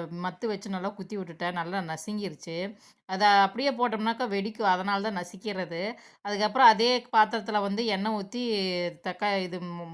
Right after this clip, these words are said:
அந்த விதைகள்லாம் போட்டு நல்லா கிளறி விடலாம். இதனால ஸ்டோன் ஆகுமா? எனக்கு அது கூட டை-, டவுட்டா இருக்கு.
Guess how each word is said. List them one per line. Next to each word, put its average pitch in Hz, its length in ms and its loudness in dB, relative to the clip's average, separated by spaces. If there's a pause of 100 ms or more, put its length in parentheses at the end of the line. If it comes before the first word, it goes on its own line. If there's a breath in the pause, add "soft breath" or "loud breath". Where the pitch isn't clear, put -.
(240)
அந்த 180 240 -4
விதைகள்லாம் 202 600 0
போட்டு 190 260 -6
நல்லா 190 260 -2
கிளறி 180 240 -4
விடலாம். 180 300 -6
இதனால 247 400 2
ஸ்டோன் 294 400 0
ஆகுமா? 190 340 0
எனக்கு 185 220 -2
அது 185 160 0
கூட 240 240 -2
டை-, 175 140 4 (280)
டவுட்டா 220 340 -2
இருக்கு. 175 280 -4